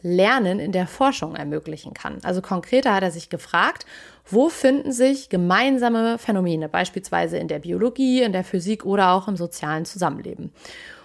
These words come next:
Und das ist ganz, äh, ganz interessant eigentlich, weil er auf gemeinsame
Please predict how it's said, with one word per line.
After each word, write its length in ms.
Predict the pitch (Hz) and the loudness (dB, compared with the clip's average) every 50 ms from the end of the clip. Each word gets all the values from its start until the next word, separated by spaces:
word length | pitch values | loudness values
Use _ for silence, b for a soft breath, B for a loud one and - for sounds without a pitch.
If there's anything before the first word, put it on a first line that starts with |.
| B B | B B
Und 180 | - - 233 233 | 0 2 4 4
das 100 | 262 262 | 4 2
ist 140 | 311 - - | 0 -4 -2
ganz, 400 | 330 311 311 - - - - - | -2 -2 -2 -4 -8 -12 -10 -4
äh, 280 | - 247 240 240 240 240 | 0 2 2 2 2 2
ganz 200 | - 220 214 - | 0 0 0 -2
interessant 400 | 214 202 - - - 320 359 - - | -6 -8 -6 0 0 0 0 -2 -6
eigentlich, 520 | 151 151 156 156 175 190 254 277 - - | -8 -8 -6 -4 -2 -2 -2 -2 -4 0
weil 300 | 175 170 175 202 262 370 466 - _ _ _ _ _ _ _ _ _ _ _ _ - - _ _ - | 2 4 4 4 4 2 -2 -6 _ _ _ _ _ _ _ _ _ _ _ _ -20 -20 _ _ 0
er 460 | 196 202 220 240 254 269 277 285 - - | 2 4 4 4 4 4 2 -2 -4 -2
auf 260 | - 202 214 214 - | 0 0 0 -2 -4
gemeinsame 760 | - 196 190 185 196 220 233 220 233 226 226 220 220 220 - | -4 -2 0 2 2 2 2 2 2 0 2 2 0 0 -2